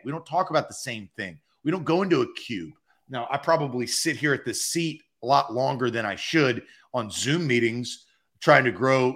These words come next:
the business, right? Like, uh, but, you know, we talk about stuff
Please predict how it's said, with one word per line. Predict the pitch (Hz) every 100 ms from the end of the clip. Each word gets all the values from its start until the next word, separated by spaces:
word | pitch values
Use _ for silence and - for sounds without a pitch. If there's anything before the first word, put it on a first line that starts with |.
| 120
the | 104
business, | 127 175 123 127 -
right? | 131 156 185
Like, | 131 127 - -
uh, | 131 147
but, | 127 196 175 143 - - _ _ _ -
you |
know, | 147 143
we | 156 185
talk | 180 220 233
about | 190 170 - -
stuff | - 160 151